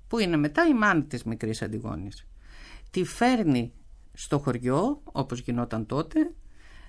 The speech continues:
και είναι δηλαδή πια, είναι η,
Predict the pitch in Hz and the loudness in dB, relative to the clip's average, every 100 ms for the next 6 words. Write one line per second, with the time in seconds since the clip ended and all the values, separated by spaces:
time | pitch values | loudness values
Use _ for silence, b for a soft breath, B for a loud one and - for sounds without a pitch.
0 | b b - - - 226 214 175 156 151 | b b -20 -6 2 4 4 2 2 2
1 | 143 160 - 185 302 320 - - 202 175 | 2 -2 2 4 4 4 0 -4 2 2
2 | 117 110 - - 160 | 2 -4 -12 -6 2